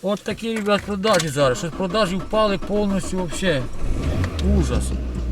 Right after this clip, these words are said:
От продали ми сьогодні, виходить, колектор зараз, якщо ще возьме, на три тисячі гривень всього-навсього. Три тисячі. Запчастей, сука, запчастей в мене уйма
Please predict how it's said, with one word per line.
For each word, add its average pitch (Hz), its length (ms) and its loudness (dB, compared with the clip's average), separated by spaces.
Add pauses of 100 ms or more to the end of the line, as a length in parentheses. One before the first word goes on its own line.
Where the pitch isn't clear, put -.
(120)
От 160 160 4
продали 214 360 2
ми 208 120 -2
сьогодні, 196 220 -2
виходить, 190 760 2 (280)
колектор 180 380 2
зараз, 165 180 4
якщо 156 200 -2
ще 160 120 -2
возьме, 151 380 -2
на 156 100 -2
три 185 160 -2
тисячі 185 300 -2
гривень 180 280 -2
всього-навсього. 160 640 -4 (120)
Три 214 180 -2
тисячі. 208 460 -2 (560)
Запчастей, 196 480 -4
сука, 214 320 -6 (500)
запчастей 208 460 -2
в - 20 -4
мене 214 200 0
уйма 220 500 -4